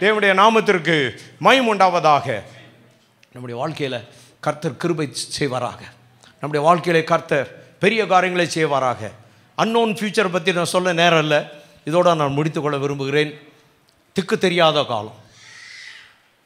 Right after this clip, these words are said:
ஹல்லேலூயா. சிறு பிள்ளை பிராயம், சுயாதீன பிராயம், திக்கு தெரியாத காலம். தேவன் உங்களுடைய வாழ்க்கையில ஒரு பெரிய நோக்கம் வச்சிருக்கார். நான் இன்னைக்கு இங்க வந்திருக்கிறேன்னா, God had a plan. ஏன்னா, God knows my burden.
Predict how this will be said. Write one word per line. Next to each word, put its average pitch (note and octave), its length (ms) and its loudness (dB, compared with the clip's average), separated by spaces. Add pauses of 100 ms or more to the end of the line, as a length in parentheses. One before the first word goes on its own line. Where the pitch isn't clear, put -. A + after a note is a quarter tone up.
ஹல்லேலூயா. D#3 540 -2 (640)
சிறு E3+ 300 -6
பிள்ளை D#3+ 240 -4
பிராயம், D3+ 460 -6 (100)
சுயாதீன D3+ 420 -4
பிராயம், C3+ 420 -8 (380)
திக்கு E3 260 -10
தெரியாத D3 440 -2
காலம். A2 380 -12 (480)
தேவன் D#3+ 260 -4
உங்களுடைய C#3+ 380 -6
வாழ்க்கையில D#3 280 -8
ஒரு C#3 100 -6
பெரிய E3 420 -10
நோக்கம் C#3+ 320 -8
வச்சிருக்கார். G#2+ 300 -10 (440)
நான் D#3 100 -4
இன்னைக்கு D3+ 280 -4
இங்க D3 160 -8
வந்திருக்கிறேன்னா, E3 580 -6 (140)
God E3 260 0
had D3 200 -4
a C#3 60 -4
plan. A#2 320 -12 (800)
ஏன்னா, C#3+ 260 -8
God E3 220 0 (100)
knows D#3+ 220 -6
my D3+ 120 -6
burden. A#2+ 320 -8